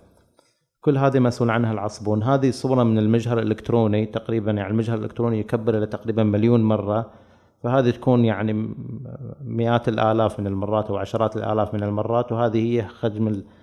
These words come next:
الخلية هذه، بس يكون فيها تفاعلات هي اللي تحكم، آه، تفاعل جسم البني آدم في كل شيء، يعني كل أعضاء زي ما قلنا.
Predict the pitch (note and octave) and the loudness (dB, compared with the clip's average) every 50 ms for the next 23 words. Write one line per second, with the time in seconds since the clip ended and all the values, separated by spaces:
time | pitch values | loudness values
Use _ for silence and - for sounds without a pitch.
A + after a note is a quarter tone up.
0 | _ _ _ - - A#2 A#2+ A#2 A2+ G#2+ A#2 B2+ C3+ C3+ B2 A#2 - - - C#3 | _ _ _ -4 0 2 2 4 4 4 2 2 2 0 0 -2 -4 -4 0 0
1 | B2+ A#2+ - C3+ B2 A#2+ A#2+ - B2 - - B2 A2+ A2 B2 C3 C#3 C3+ C3+ - | 0 2 2 0 0 0 -2 -2 -2 0 0 0 2 2 2 2 0 0 0 -2
2 | A#2 B2+ C3 A#2+ G#2 G#2+ - - - - - - C3 B2+ B2+ B2 B2 - - _ | -2 -2 -2 -2 -2 -6 -8 -10 -12 -10 -6 -2 0 0 0 -2 -4 -10 -20 _
3 | _ _ _ _ _ _ - - G#2+ G#2 G#2 G#2 G2+ G2 - - A2 - C3 B2 | _ _ _ _ _ _ -8 -4 -2 -2 -2 -2 -2 -4 -4 -6 -2 0 2 2
4 | A#2 A#2 A2 G#2+ A#2 - - A#2 G#2+ G2+ G2+ G2+ G2+ G#2+ G#2+ A#2 A2+ G#2 A2+ A2 | 2 2 0 0 -2 -4 -4 -4 -4 -2 -2 -4 -4 -4 -4 -4 -4 -2 -2 -4
5 | G#2+ G#2 - - - A2 G2+ F#2 - F#2 F2+ F2+ F2 F2+ F#2 - - A2+ G#2 F#2+ | -4 -6 -8 -8 -6 -6 -6 -6 -8 -12 -12 -10 -10 -10 -10 -6 -4 -4 -4 -4
6 | F#2+ F#2 F#2+ F#2 F#2+ F#2 F2+ F#2+ F#2+ F#2 F#2 F2+ F2+ - - F2+ F2 F#2 - | -6 -8 -8 -8 -8 -8 -6 -6 -6 -6 -6 -8 -8 -10 -10 -10 -10 -12 -14